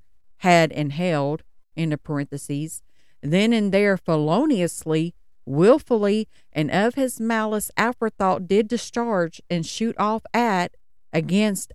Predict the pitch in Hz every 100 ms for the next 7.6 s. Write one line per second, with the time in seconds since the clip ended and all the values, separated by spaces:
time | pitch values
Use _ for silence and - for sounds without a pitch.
0 | - 185 254 269 - 254 208 165 165 196
1 | 175 165 156 170 151 147 196 202 139 139
2 | 151 - - - - - 240 277 269 277
3 | 240 220 226 226 214 - 240 240 180 175
4 | 170 160 151 165 180 170 139 170 180 175
5 | - 170 180 - 165 156 - - 247 165
6 | 165 - - - - 170 185 185 165 156
7 | - 254 - - 180 180